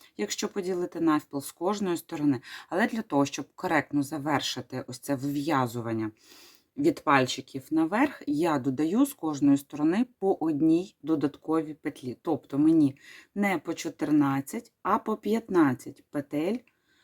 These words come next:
потрібно з кожної сторони від центральної частини. А є в мене зараз по шість, тобто по дев'ять петель з кожної сторони я маю додати. Додавати я буду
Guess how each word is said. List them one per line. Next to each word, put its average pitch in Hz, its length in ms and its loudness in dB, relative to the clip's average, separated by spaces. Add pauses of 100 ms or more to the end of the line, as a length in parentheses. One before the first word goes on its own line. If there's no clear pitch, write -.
(640)
потрібно 175 760 0
з - 160 -16
кожної 175 520 0
сторони 156 560 2 (260)
від 185 240 -2
центральної 147 600 2
частини. - 540 -10 (340)
А 165 100 -2
є 185 300 6
в 277 120 -2
мене 151 380 4
зараз 120 540 -4 (340)
по 247 160 2
шість, - 500 -2 (260)
тобто 190 500 0 (120)
по 196 120 0
дев'ять 262 540 4
петель 139 380 -4
з - 120 -6
кожної 131 520 0
сторони 156 600 0 (300)
я 170 300 0
маю 160 360 4
додати. 120 520 -6
Додавати 160 640 0
я 160 140 -2
буду 131 340 -8